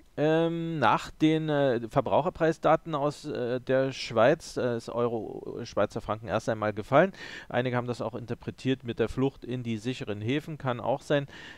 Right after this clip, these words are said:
Ähm, insgesamt, äh, hat sich allerdings der Schweizer, äh, der Euro Schweizer Franken schnell wieder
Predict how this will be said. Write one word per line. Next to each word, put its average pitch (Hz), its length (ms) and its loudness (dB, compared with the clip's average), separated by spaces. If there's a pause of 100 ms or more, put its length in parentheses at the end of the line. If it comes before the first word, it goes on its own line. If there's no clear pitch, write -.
(120)
Ähm, 123 600 -4
insgesamt, 127 640 -4
äh, 127 220 -6 (120)
hat 127 260 -6
sich - 260 -8
allerdings 123 280 -6
der 127 100 -8
Schweizer, 117 520 -2
äh, 120 160 2
der 117 180 4
Euro 123 260 2
Schweizer 117 340 -2
Franken 123 320 -8
schnell 120 320 -4
wieder 110 260 -2